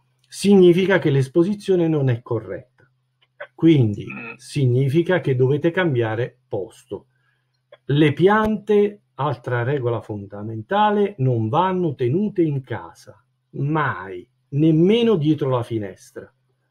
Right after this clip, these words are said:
Speaker 1: perché, eh, le piante grasse riescono a resistere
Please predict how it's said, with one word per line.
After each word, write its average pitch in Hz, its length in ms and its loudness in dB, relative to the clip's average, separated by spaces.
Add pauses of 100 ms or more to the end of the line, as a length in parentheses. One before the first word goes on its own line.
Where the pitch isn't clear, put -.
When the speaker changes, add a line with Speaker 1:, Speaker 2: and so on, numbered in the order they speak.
(540)
Speaker 1:
perché, 139 760 0 (180)
eh, 101 580 -10
le 110 120 -8
piante 131 420 -4
grasse 180 840 0
riescono 135 720 0
a 120 80 0
resistere 117 1040 -4